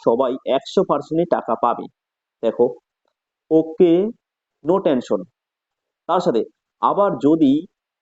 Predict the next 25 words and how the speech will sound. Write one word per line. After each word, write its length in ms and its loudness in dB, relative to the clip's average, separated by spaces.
তোমরা 360 0
পারো, 340 2
নবান্ন 600 -2
এক্সক্লাসি 560 -4
অর্থাৎ 260 -2
নবান্নয় 520 0
যে 100 -4
অফিস 240 2
আছে, 260 0
সেখানে 420 0
তোমরা 200 -2
কল 240 2
করতে 400 -4
পারো।" 180 -8
ঠিক 80 -4
আছে? 240 0
তার 200 -4
সাথে 220 0
দেখো, 220 -4
তবে 220 2
হ্যাঁ, 280 0
নবান্নকে 800 0
দুপুর 420 4
একটা 320 2
তিরিশে, 440 2